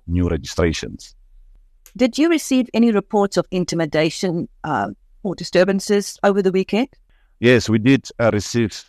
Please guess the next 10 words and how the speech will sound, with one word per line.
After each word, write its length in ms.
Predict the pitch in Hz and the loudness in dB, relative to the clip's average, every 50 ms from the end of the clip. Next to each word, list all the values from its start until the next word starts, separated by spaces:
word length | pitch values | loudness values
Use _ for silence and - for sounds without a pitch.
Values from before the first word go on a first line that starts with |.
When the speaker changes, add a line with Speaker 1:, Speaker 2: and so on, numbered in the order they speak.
| - - - 98 | -20 -16 -10 -6
Speaker 1:
you 100 | 98 98 | -4 -4
know, 120 | 98 95 | -2 0
isolated 680 | - 107 107 - - 107 101 104 101 - 110 104 95 - - | 2 0 2 2 0 2 2 2 2 2 0 -2 -2 -2 -2
incidences, 840 | 107 104 95 - 110 90 95 90 90 - - 95 90 82 - - - _ _ _ _ _ _ _ _ _ _ - | -2 -2 0 0 0 0 0 0 0 -2 -4 -6 -6 -6 -8 -14 -20 _ _ _ _ _ _ _ _ _ _ -4
but, 180 | - 92 90 90 _ - - | 0 0 0 -2 _ -4 -2
uh, 380 | 92 95 92 90 87 85 85 82 80 - | 0 2 2 2 2 0 -2 -4 -8 -8
we, 220 | 101 95 104 104 | -4 -2 0 0
we're 140 | 95 104 101 | 2 2 2
not 180 | 107 113 110 98 | 2 2 0 2
really 540 | 95 104 104 95 98 98 98 98 95 90 | 2 2 2 2 2 0 0 0 -2 -4